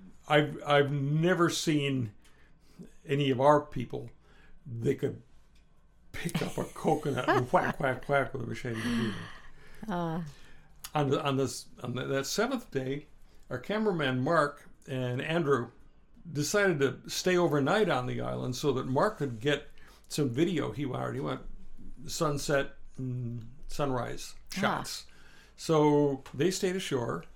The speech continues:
Speaker 2: Hmm, how did that go?
Speaker 1: Yeah, they, it went all right. It's always a struggle keeping the crabs at, at bay.
Speaker 2: Yeah.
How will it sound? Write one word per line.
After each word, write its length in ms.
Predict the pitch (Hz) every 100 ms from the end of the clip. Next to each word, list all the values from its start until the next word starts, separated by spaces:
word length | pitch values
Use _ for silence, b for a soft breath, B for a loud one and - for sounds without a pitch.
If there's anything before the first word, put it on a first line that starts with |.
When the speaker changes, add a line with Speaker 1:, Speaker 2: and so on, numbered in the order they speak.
| -
Speaker 2:
Hmm, 320 | 220 190 165
how 200 | 165 208
did 100 | 240
that 220 | 233 254 262
go? 320 | 156 123 120 -
Speaker 1:
Yeah, 260 | 269 294 269
they, 120 | 247
it 240 | 247 262 262
went 180 | 240 214
all 180 | 190 170
right. 440 | 131 123 214 -
It's 280 | 180 170 -
always 400 | - 185 202 180
a 80 | 196
struggle 600 | - - 160 151 156 156
keeping 380 | 156 165 156 143
the 120 | 127 123 - -
crabs 500 | - 165 147 123 110
at, 80 | 135 - -
at 220 | 139 123
bay. 340 | 107 104 151 165
Speaker 2:
Yeah. 480 | 185 240 220 147